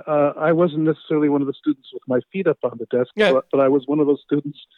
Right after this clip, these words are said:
Speaker 1: I was one of those students who occupied the buildings. I was, in fact, a member of S D S at, uh,
Speaker 2: Uh-huh. Yep.
Speaker 1: in, at, at Yale. And,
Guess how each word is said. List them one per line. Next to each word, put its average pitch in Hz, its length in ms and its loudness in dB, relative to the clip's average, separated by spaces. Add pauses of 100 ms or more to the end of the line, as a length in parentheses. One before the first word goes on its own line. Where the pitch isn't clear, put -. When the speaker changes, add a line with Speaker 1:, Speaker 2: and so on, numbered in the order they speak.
(260)
Speaker 1:
I 160 120 2
was 170 160 2
one 165 120 4
of 170 80 4
those 160 140 2
students 156 320 0
who 156 160 2
occupied 156 500 -2
the 143 60 -6
buildings. 135 480 0
I 123 60 0
was, 120 120 -2 (140)
in 123 60 -8
fact, - 120 -14
a 123 40 0
member 135 320 -4
of 120 100 -4
S 123 120 -2 (120)
D 120 160 -4
S 156 140 0 (160)
at, 120 120 -6 (160)
uh, 120 60 -2
Speaker 2:
Uh-huh. 165 220 0 (340)
Yep. 160 160 -12
Speaker 1:
in, 131 400 -8 (120)
at, 135 80 -2
at 131 100 -4
Yale. 135 500 2
And, 151 360 2